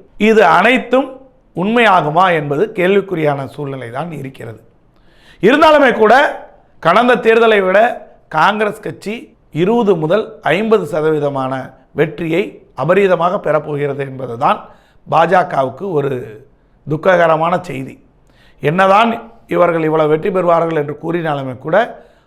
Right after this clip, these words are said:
ராகுல் வெற்றி நடை போட்டு தான் இருக்கிறார். இந்த தேர்தலில் கூட்டணி வடிவமைத்ததாகட்டும், தேர்தல் பிரச்சார களத்திலும் ராகுல் ஒரு பாரம்பரியமிக்க கட்சியின் தலைவர் என்பதை நிரூபித்து காட்டியிருக்கிறார்.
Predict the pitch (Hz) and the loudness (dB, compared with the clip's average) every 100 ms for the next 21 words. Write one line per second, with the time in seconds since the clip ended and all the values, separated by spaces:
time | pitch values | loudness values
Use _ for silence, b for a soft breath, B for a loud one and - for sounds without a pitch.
0 | - 147 175 208 202 233 - 160 156 185 | -4 2 4 4 4 0 -4 -8 -4 -4
1 | 185 160 165 160 165 175 196 175 160 165 | -2 -2 -4 -8 -4 -2 -2 -4 -6 -6
2 | 165 156 147 139 131 147 147 151 185 277 | -4 -4 -4 -10 -10 -10 -8 -8 -8 -8
3 | - b b b b b - 220 226 214 | -14 b b b b b -2 0 2 2
4 | 208 180 180 175 170 165 151 143 147 143 | 2 2 2 -2 -4 -2 2 2 2 0
5 | 220 226 - - - 185 208 196 180 160 | -2 -2 -4 -14 -2 0 2 0 -4 -2
6 | 220 214 196 175 - 160 220 226 B B | 2 2 2 0 0 -2 -2 -4 B B
7 | B B 151 160 196 214 202 247 - - | B B 0 4 4 4 4 2 -2 -14
8 | - - 170 165 165 202 226 220 202 190 | -12 -2 -2 2 2 4 4 2 0 -2
9 | 190 247 240 - B B - 170 175 202 | -2 -2 -2 -8 B B -4 -4 -2 -4
10 | 185 - 175 214 220 196 165 165 190 175 | -2 -2 0 2 2 0 -2 -4 -2 0
11 | 190 208 185 - 151 160 147 135 151 127 | 0 0 -6 -8 -6 -6 -8 -8 -10 -10